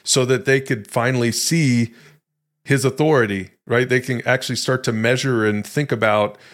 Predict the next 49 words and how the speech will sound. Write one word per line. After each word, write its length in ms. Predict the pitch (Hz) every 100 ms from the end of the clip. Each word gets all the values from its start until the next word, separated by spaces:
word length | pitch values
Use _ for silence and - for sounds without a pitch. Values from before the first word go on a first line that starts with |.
| - _
in 100 | 113
a 60 | 110
very 200 | 127 120
practical 540 | - 120 117 113 107
way 160 | 110 110
his 180 | 104
authority. 640 | 98 - 127 135 101 98 95 _ _ _ _ -
And 400 | 110 107 104 - _ -
so 300 | 143 - - -
just 200 | 135 143 -
all 240 | 147 156
through, 180 | 156 143
and 140 | 127
we 60 | 131
can 80 | 113
go 160 | 113
on, 180 | 127 127
but 160 | 110 -
all 220 | 131 135
throughout 340 | 139 143 120 -
Scripture, 420 | - 175 - 110
we 120 | 113
just 260 | 110 120 -
see 140 | 123
authority, 480 | 104 - 135 127 104
authority, 420 | 101 147 143 113
authority 340 | 104 147 123 123
all 160 | 143
over 140 | 165 151
the 80 |
place. 300 | 139 127 110
But 200 | - 117
we 100 | 123
see 220 | 120 - 139
the 120 | 120
opposite 380 | 139 143 - 117
of 60 |
that 160 | 107 101
al-, 160 | 104 -
also. 520 | 123 135 98 101 98 _ _ _ _ _ _ _ -
We 120 | 123 117
see 320 | - 131 117
what 180 | 113 110
you 80 |
just 160 | 127 107
said 140 | 120
about 180 | 107 107
the 80 | -
two-year-old 640 | - 151 123 104 101 101